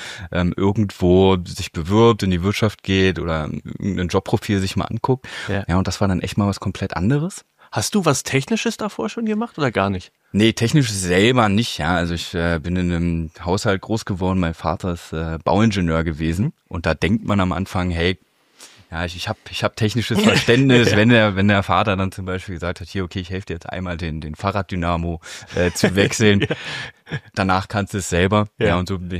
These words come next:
Speaker 2: dachte ich, hab ein bisschen technisches Verständnis,
Speaker 1: Okay.
Speaker 2: ist aber tatsächlich für die Aufzugsbranche, ähm, jetzt nicht so hilfreich gewesen, dass ich dachte, ich hab, ich hab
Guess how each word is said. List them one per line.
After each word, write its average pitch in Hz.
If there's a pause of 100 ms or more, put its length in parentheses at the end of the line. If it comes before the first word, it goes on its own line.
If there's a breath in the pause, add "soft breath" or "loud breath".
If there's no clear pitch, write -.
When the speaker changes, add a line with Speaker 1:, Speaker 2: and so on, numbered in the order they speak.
(160)
Speaker 2:
dachte 107
ich, 101
hab 101
ein 101
bisschen 95
technisches 95
Verständnis, 101
Speaker 1:
Okay. 120 (100)
Speaker 2:
ist -
aber 87
tatsächlich -
für -
die 73
Aufzugsbranche, 80
ähm, 78
jetzt -
nicht 80
so 101
hilfreich 95
gewesen, 85
dass 80
ich 80
dachte, 80
ich 78
hab, 92 (460 loud breath)
ich -
hab 95